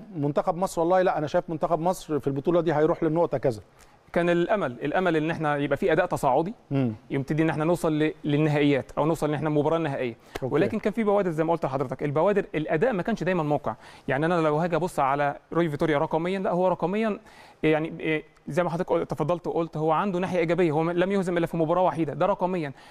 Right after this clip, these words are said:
Speaker 2: لكن لما نيجي نبص على مستوى الاداء، ما كانش الاداء دايمًا فيه الاقناع الكامل، وتحس ان انت عندك ال-، ال-، رهبه النواحي الهجوميه كمنتخب قوي.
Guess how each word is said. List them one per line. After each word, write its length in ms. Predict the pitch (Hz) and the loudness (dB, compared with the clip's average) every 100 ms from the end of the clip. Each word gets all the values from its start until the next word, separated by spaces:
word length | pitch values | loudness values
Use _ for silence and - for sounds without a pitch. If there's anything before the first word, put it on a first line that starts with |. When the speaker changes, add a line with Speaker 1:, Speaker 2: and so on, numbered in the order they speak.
| - | -8
Speaker 2:
لكن 200 | 139 156 | -4 -2
لما 120 | 151 185 | 0 0
نيجي 160 | 254 | 0
نبص 240 | 220 262 180 | 0 0 0
على 120 | 175 | 0
مستوى 280 | 160 220 208 | -2 0 2
الاداء، 340 | 165 202 - | 4 2 2
ما 60 | 151 | 0
كانش 240 | 233 240 | 0 0
الاداء 240 | 165 175 226 | 0 0 2
دايمًا 340 | 202 196 - - - - - | 2 2 -2 -8 -20 -20 -4
فيه 120 | 208 | 0
الاقناع 520 | 220 - 165 180 202 170 | 0 0 0 2 2 2
الكامل، 420 | 147 196 196 170 | 0 0 2 2
وتحس 360 | 151 196 196 | 0 0 0
ان 80 | 175 | 0
انت 120 | 190 | 2
عندك 480 | 180 - 175 185 156 - - - - - | 2 2 0 0 -2 -4 -20 -20 -18 -2
ال-، 160 | 147 147 | 0 0
ال-، 400 | 147 135 131 143 | 0 0 0 2
رهبه 260 | 185 185 160 - | 2 0 -2 -6
النواحي 360 | - 143 170 170 | -6 -2 0 0
الهجوميه 560 | 160 147 156 175 180 175 | -2 0 2 2 0 -2
كمنتخب 520 | - 135 135 165 147 | -2 -2 -2 -4 -2
قوي. 240 | 160 185 | 0 0